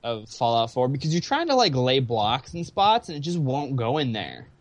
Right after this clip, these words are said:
And, like, you turn the block around so, like, the beam will go one way and it just, like, won't do it and it'll just go back to the way it was. And it's like,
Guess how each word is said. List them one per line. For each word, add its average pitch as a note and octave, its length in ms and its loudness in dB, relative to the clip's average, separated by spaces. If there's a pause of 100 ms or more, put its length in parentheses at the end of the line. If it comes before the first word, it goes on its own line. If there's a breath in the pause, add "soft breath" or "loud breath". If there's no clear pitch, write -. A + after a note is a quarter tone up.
(500 loud breath)
And, E3+ 160 -2
like, E3 220 0
you D#3 100 0
turn F#3 340 -6
the E3+ 80 0
block C3+ 340 0
around D3+ 420 -2
so, D3+ 120 -4
like, C3+ 260 0
the C3 80 -2
beam C3 300 0
will C3 100 0
go B2 260 4
one B2+ 180 0
way B2+ 220 0
and C3 100 0
it B2 100 -6
just, B2 180 -6
like, A#2+ 240 -4
won't A2 380 -4
do A2 200 -2
it C3 220 2
and C3 120 -4
it'll B2+ 180 0
just A#2+ 240 -4
go A#2+ 140 0
back A#2 260 0
to - 100 -12
the A#2 80 -2
way A#2 160 0
it G2+ 100 -4
was. A#2 340 -2
And B2+ 80 -6
it's A#2 180 -10
like, A#2+ 300 0